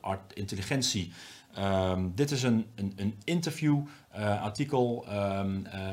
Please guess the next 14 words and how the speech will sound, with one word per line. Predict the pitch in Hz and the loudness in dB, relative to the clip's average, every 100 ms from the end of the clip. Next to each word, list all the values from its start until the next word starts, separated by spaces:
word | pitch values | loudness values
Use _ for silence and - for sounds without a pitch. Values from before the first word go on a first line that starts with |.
| 90 | -2
waarin | 101 98 101 98 | 0 2 2 2
we, | 95 95 - | 0 -2 -4
ja, | 127 80 73 | -2 -2 -2
gaan | - 101 | -6 -2
kijken | - 139 147 135 | 6 6 6 2
van | 123 117 | 2 2
hoe | 120 | 2
kun | 123 | 2
je | 110 | 2
nou | 107 101 101 - - | 4 4 2 -8 -14
op | - 104 | -6 0
een | 107 107 | 0 0
Tinder-achtige | - 151 113 113 123 113 | 0 2 2 0 0 2
manier, | 104 104 104 | 4 6 4